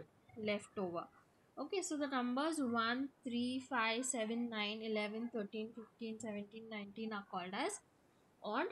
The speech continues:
numbers. Okay, so when we make odd numbers into pairs,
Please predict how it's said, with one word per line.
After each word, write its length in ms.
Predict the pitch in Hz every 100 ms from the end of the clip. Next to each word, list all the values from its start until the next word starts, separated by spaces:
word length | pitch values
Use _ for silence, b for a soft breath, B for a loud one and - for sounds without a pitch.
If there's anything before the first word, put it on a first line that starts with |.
| - - - 220
numbers. 540 | 214 208 196 165 160 - _ _ -
Okay, 220 | 247 381
so 180 | 381 320
when 220 | 277 262
we 140 | 277
make 260 | 269 320 370 -
odd 260 | 233 254
numbers 460 | 269 254 247 254 240
into 280 | 240 247 247
pairs, 380 | 233 262 453 -